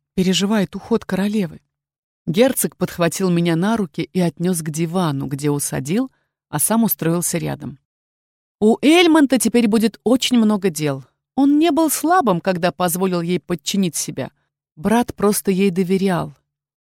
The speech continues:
И это стало его слабостью. Я повернулась и заглянула в глаза Рэю. «Клянусь, я никогда не воспользуюсь своей силой тени против вас». Он улыбнулся и тихо сказал:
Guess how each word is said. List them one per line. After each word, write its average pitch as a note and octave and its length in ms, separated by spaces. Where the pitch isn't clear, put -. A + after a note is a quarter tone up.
И B3+ 240
это C#4+ 320
стало G#3+ 340
его F3 260
слабостью. C#3+ 720
Я F3 160
повернулась E3+ 720
и F#3 80
заглянула E3 540
в F3 60
глаза D#3+ 340
Рэю. D#3 320
«Клянусь, F#3 540
я E3+ 180
никогда F3 480
не F#3 120
воспользуюсь F#3 640
своей E3 280
силой E3+ 380
тени G#3 460
против E3 500
вас». D3 360
Он E3+ 180
улыбнулся E3+ 580
и D3+ 60
тихо D#3+ 260
сказал: D3 500